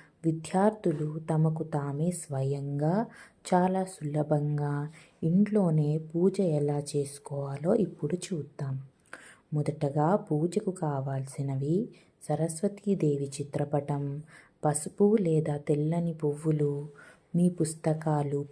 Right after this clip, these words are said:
పెన్నులు, ప్రసాదం, అక్షంతలు, గంధం, మొదలైన కుంకుమ వంటివి. పూజ ప్రారంభం. ముందుగా శుభ్రంగా స్నానం చేసి, వీలైతే పసుపు లేదా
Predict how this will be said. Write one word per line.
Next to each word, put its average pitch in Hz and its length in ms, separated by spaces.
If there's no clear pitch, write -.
పెన్నులు, 147 680
ప్రసాదం, 143 840
అక్షంతలు, 151 960
గంధం, 151 640
మొదలైన 143 600
కుంకుమ 147 720
వంటివి. 135 540
పూజ 175 260
ప్రారంభం. 143 920
ముందుగా 156 720
శుభ్రంగా 170 680
స్నానం 143 560
చేసి, 139 680
వీలైతే 147 1000
పసుపు 196 500
లేదా 147 640